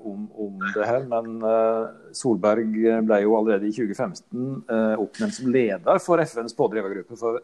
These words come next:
eh, bærekraftsmålet, og, og ble utnevnt av, eh, Antonio Guterres.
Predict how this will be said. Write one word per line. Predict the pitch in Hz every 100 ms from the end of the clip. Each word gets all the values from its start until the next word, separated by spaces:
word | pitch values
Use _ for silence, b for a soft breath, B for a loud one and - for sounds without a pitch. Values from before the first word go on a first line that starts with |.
| 123
eh, | 117
bærekraftsmålet, | 110 101 92 95 104 98 127 123 B B B B B -
og, | 120 117 120 120 120
og | 113
ble | 117
utnevnt | 110 95 - 110 120 113
av, | 107 98 104 107
eh, | 110 110 107 107 110
Antonio | 110 107 101 104
Guterres. | 98 113 113 165 - - -